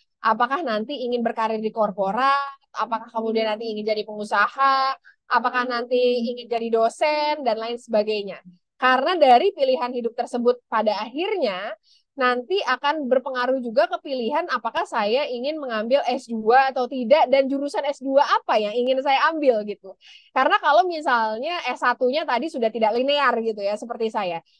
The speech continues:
saya sangat rekomendasikan jurusan S dua teman-teman tuh memang yang linear dan teman-teman butuhkan di pekerjaan teman-teman saat ini. Karena kalau misalnya nanti juga tidak linear, agak sangat sulit sebenarnya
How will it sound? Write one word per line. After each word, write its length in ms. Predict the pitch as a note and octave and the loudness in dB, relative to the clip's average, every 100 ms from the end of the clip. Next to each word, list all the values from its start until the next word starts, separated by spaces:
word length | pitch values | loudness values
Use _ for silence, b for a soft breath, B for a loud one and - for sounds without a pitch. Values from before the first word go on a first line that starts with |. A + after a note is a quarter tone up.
| _ | _
saya 160 | - F4 | 4 4
sangat 320 | F4+ E4 D4 | 4 -2 -4
rekomendasikan 960 | C#4+ C4+ C4 B3+ A#3+ A#3+ F#3+ E3+ G3+ B3 | -4 -4 -2 0 0 -4 -6 -6 -6 -2
jurusan 320 | B3+ C4+ C#4 | 0 2 0
S 160 | C4+ B3+ | -4 2
dua 160 | B3 | 2
teman-teman 480 | B3+ B3 B3 B3 D4+ | 2 -4 -8 -10 -8
tuh 80 | G#4+ | -4
memang 320 | D#4+ D4 F#4 F4 | -2 -2 -4 -4
yang 160 | D#4 | -4
linear 400 | D4+ D4 C4+ C#4 F4+ | -2 -2 0 0 0
dan 80 | C#4+ | -2
teman-teman 400 | C#4+ C4+ C4+ C4 | -2 -6 -4 -4
butuhkan 560 | B3 A#3+ A#3+ E4+ F4+ D#4+ | -2 -2 -2 -2 -4 -4
di 160 | B3+ E4+ | -4 -4
pekerjaan 560 | F4+ C#4+ C4 A3+ A#3+ D4+ | -2 -4 -4 -4 -4 -6
teman-teman 320 | C#4+ C#4+ D4+ | -6 -6 -6
saat 320 | E4+ C4+ C4+ | -4 -6 -6
ini. 320 | E4+ E4+ G#3+ F3+ _ _ _ _ | -8 -8 -10 -12 _ _ _ _
Karena 160 | C4+ G4 | 2 2
kalau 240 | F4 D#4 | 0 -2
misalnya 400 | D4 C#4+ B3+ B3+ | -2 -2 -2 -2
nanti 480 | A#3+ A#3 B3 A3+ G3 | -2 -6 -8 -10 -10
juga 320 | A3+ C4 B3 | -2 6 6
tidak 240 | A3 G3+ G3 | 6 2 0
linear, 480 | G3+ B3 E4 A3+ A#3+ | -2 0 0 0 -2
agak 240 | C4 C4 C4+ | 0 0 0
sangat 240 | C4+ C4 | -4 -6
sulit 240 | F4 F#4 | -8 -6
sebenarnya 560 | - A#3+ A3 G3+ A3 D4+ | 0 2 2 -2 0 0